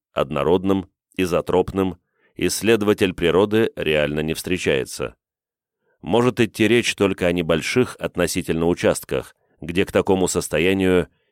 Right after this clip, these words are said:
физическое пространство приближается, но и то по мере уточнения научной методики давно стало ясным, что такие части пространства неизменно уменьшаются в размерах,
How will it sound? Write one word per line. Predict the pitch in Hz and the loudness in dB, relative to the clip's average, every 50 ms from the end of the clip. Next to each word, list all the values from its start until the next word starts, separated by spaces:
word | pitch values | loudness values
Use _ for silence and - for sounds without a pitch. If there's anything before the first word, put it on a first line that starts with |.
| _ - | _ -4
физическое | - 95 92 92 117 - 120 107 - - 101 92 | -2 -2 0 0 0 -2 -2 -4 -2 -2 -2 -2
пространство | - - 92 85 - - 85 87 85 - - 85 76 | 0 0 -2 -2 0 0 0 0 0 0 -2 -4 -4
приближается, | - 73 76 69 69 71 67 64 78 82 95 95 - - - 98 95 - _ _ _ _ _ _ _ _ _ | -2 -4 -6 -4 -4 -4 -2 0 0 0 0 0 -2 -4 -4 -4 -4 -4 _ _ _ _ _ _ _ _ _
но | - - 78 98 | -10 -4 0 2
и | 120 131 | 2 2
то | - - 90 82 | 2 2 0 0
по | 76 - 78 80 | 2 2 0 0
мере | 85 87 78 80 | 2 2 2 0
уточнения | 80 73 - 71 71 - - - 90 101 104 101 95 90 | 0 -2 -2 -4 -4 -4 -4 -2 -2 0 0 0 0 0
научной | 80 73 71 78 78 73 - - 65 64 | 0 0 0 -2 -2 -4 -6 -6 -8 -6
методики | 65 65 65 - 90 90 85 92 - - 92 92 87 - _ _ _ _ _ - | -6 -4 -2 0 0 0 0 -2 -2 -2 -2 -2 -2 -4 _ _ _ _ _ -8
давно | - 85 85 80 82 110 131 127 | -2 0 0 0 2 0 0 0
стало | - - 135 123 120 117 | 0 0 2 2 4 4
ясным, | 98 82 76 76 73 - 82 80 80 78 76 _ _ _ _ _ _ _ | 2 2 2 0 0 -2 -4 -4 -4 -4 -6 _ _ _ _ _ _ _
что | - - 95 90 | -6 -2 -2 0
такие | - 95 - - 85 78 71 | 0 -2 -2 -2 -4 -4 -4
части | - - 90 85 80 - - 78 | -2 0 0 0 0 -2 -6 -6
пространства | - 67 73 78 - - 87 98 98 92 - - 92 92 87 - _ _ _ _ _ _ - | -4 -4 -4 -4 -2 -2 0 0 0 -2 -2 0 0 0 0 -2 _ _ _ _ _ _ -6
неизменно | - 82 92 98 95 78 85 101 113 117 120 117 113 | -2 0 2 2 2 2 0 0 0 0 0 -2 -2
уменьшаются | - - 98 95 95 87 - - 87 82 80 78 - 82 76 | -2 -2 -4 -4 -4 -4 -2 0 2 2 2 2 0 -2 0
в | 76 | 0
размерах, | 76 76 64 60 73 73 78 87 90 - - | 0 0 0 -2 -2 0 0 0 0 -2 -6